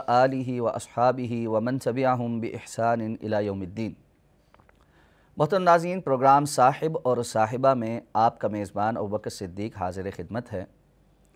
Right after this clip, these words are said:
निकाह से मुताल्लिक़ अहकाम व मसाइल पर हमारी गुफ्तगू का सिलसिला जारी है।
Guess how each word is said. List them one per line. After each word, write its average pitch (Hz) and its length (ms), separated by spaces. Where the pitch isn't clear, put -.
निकाह 147 440
से 214 180
मुताल्लिक़ 151 640
अहकाम 131 360
व 135 60
मसाइल 123 420
पर 135 180
हमारी 107 340
गुफ्तगू 107 440
का 131 120
सिलसिला 104 440
जारी 98 320
है। 98 140